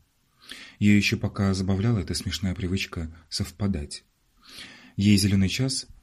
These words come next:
чай без жасмина, и ему зелёный чай без жасмина.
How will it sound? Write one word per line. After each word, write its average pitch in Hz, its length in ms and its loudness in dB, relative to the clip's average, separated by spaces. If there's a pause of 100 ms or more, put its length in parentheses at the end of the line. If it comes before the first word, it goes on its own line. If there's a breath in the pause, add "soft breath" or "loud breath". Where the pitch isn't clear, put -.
(160)
чай 131 500 2 (1700)
без 107 240 4
жасмина, 104 760 2 (400)
и 165 100 0
ему 95 200 2
зелёный 82 320 -2
чай 117 420 -4 (880 soft breath)
без 98 160 0
жасмина. 90 720 -4